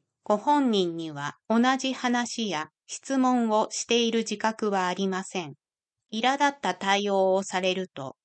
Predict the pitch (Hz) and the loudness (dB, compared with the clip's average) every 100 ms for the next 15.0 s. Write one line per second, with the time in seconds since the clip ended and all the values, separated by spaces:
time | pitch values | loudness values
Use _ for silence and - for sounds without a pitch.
0 | _ _ 208 208 285 262 214 170 156 156 | _ _ -8 -2 -2 0 -2 -2 -2 -4
1 | - - 202 196 190 196 - 185 196 196 | -6 -4 -2 0 -2 -4 -2 -2 -2 -4
2 | 156 151 180 175 180 175 165 147 139 _ | -6 -8 -6 -4 -6 -8 -10 -10 -16 _
3 | _ _ _ 208 226 254 254 240 233 220 | _ _ _ -2 0 2 0 0 0 -2
4 | - 165 151 - _ 185 190 277 269 269 | -4 -6 -6 -10 _ -6 2 2 2 -2
5 | 262 233 233 262 277 262 - 262 240 233 | -2 0 2 0 -2 -8 -6 -4 -2 -2
6 | 220 220 - 233 240 277 254 - 156 156 | 0 -2 -4 -6 -2 0 0 -2 -6 -6
7 | 185 180 185 180 175 175 185 180 180 170 | -4 0 0 -2 -4 -2 -2 -2 -6 -6
8 | 160 156 151 - - _ _ _ _ _ | -8 -12 -14 -16 -20 _ _ _ _ _
9 | _ _ 202 196 170 - - _ _ _ | _ _ -4 -2 -2 -4 -8 _ _ _
10 | 254 294 294 233 196 165 156 - 165 - | -2 0 2 2 0 -4 -8 -10 -10 -6
11 | 220 220 170 170 196 208 185 160 147 - | -4 0 0 0 -2 0 -2 -4 -8 -6
12 | 180 151 - 139 - _ _ _ _ _ | -6 -6 -14 -16 -16 _ _ _ _ _
13 | _ _ _ _ _ _ _ _ _ _ | _ _ _ _ _ _ _ _ _ _
14 | - 208 - 277 269 254 240 240 220 | -6 -4 -4 -6 0 2 4 4 2